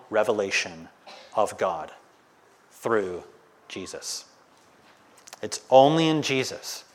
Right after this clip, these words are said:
that we come to see fully the grace and the faithfulness of God. The law was given through Moses, and that was really good.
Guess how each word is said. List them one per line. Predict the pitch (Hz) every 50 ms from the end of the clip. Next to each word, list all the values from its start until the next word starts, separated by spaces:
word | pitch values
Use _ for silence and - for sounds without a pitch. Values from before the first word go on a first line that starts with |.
| - - - - _
that | - 110
we | 107 113
come | - - - - 127 117 113 117 110 -
to | - 117
see | - - - - 107 95 90 - - - - - - - -
fully | - 165 156 135 110 90 - - - - - - - - - - - - - - - _ _ _ _ _
the | - 107
grace | 95 - 113 104 110 104 98 - - - - - - - - - - - - - - - - - -
and | 120 104 95
the | 95
faithfulness | - - - - 113 107 104 - - - 87 80 85 85 - - - - - - - - - -
of | 85 - -
God. | - 95 87 82 76 - - - - - - - - - - - -
The | - 107
law | 101 107 117 120 139 151 156
was | 131 123 117 - -
given | - 131 120 - 117 113
through | - - 120 113
Moses, | 113 110 107 101 - - - - -
and | - 92 92 87
that | 110 113 107 95 98
was | 92 90 90
really | 90 95 101 95 98 87
good. | - 87 82 78 -